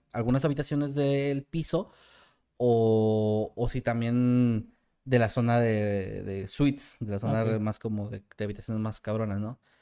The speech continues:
Speaker 1: De hecho, él volvió ahí a, ahora a ella, así como al Botones, a mencionarle la queja de que el hotel otro estaba muy caro.
Speaker 2: <laughs>
Speaker 1: Y ella, pues, simplemente, ah, dijo como que, "Ah, ok", y acce-, eh, lim-, eh, limpió lo que le
Speaker 2: Ah.
Speaker 1: faltaba.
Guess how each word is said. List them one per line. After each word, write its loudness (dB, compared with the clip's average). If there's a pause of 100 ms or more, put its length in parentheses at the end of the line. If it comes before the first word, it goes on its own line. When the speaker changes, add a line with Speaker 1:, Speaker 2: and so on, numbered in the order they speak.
(500)
Speaker 1:
De 2
hecho, 4
él 2
volvió 4
ahí 6
a, 4
ahora 2
a 4
ella, 4
así -2
como 2
al 4
Botones, 0
a 2
mencionarle -2
la 2
queja 0
de 0
que -4
el -2
hotel 0
otro -2
estaba -2
muy 0
caro. 2
Speaker 2:
<laughs> -10 (560)
Speaker 1:
Y 6
ella, 6
pues, 0
simplemente, 4
ah, 2
dijo 4
como 4
que, 4
"Ah, 8
ok", 2
y 2
acce-, 4
eh, 4
lim-, 2
eh, 2
limpió 6
lo 4
que 0
le 4
Speaker 2:
Ah. 2
Speaker 1:
faltaba. 4